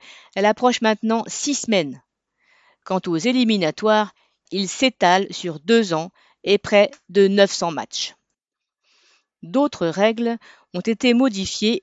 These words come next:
pour maximiser les profits. À partir de mille neuf cent cinquante, le pays organisateur a été qualifié d'office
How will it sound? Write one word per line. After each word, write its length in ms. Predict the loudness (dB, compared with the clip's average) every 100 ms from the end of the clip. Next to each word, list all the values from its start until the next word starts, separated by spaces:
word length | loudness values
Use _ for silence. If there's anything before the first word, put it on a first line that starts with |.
| -4
pour 220 | -2 0
maximiser 720 | 2 0 -2 -4 -4 -2 0
les 100 | 0
profits. 500 | -4 -8 -8 -10 -16 _ _ _ _ _ _ _ _ _ -10
À 80 | -4
partir 420 | -2 -2 -2 0
de 220 | 0 -2 0
mille 240 | 0 2
neuf 140 | 0
cent 180 | -2 -6
cinquante, 640 | -6 -8 -8 -10 -10 -18 -20 -20 -20 _
le 120 | -8 -4
pays 360 | 0 0 0
organisateur 800 | -4 -4 -4 -2 -2 -2 0 0
a 80 | 0
été 240 | -2 -4
qualifié 560 | -4 -4 -4 -4 -4 -4
d'office 640 | -4 -6 -6 -12 -12 -16